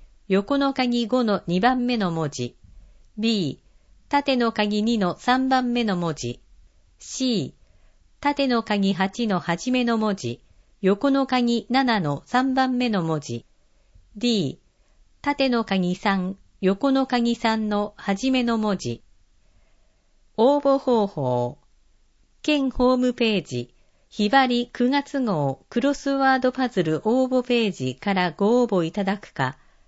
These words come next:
はがきに、一、答え、二、郵便番号、三、住所、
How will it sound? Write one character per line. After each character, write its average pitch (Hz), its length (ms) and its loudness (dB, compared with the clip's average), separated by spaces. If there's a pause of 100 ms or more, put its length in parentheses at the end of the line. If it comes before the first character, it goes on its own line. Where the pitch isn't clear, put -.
(160)
は - 160 -4
が 262 160 2
き 247 220 -2
に、 220 280 -2 (480)
一、 220 520 -4 (160)
答 226 360 -2
え、 127 280 -6 (280)
二、 220 340 -2 (180)
郵 262 200 0
便 262 300 -2
番 233 320 -2
号、 120 380 -6 (200)
三、 196 480 -2 (240)
住 254 320 -2
所、 - 380 -4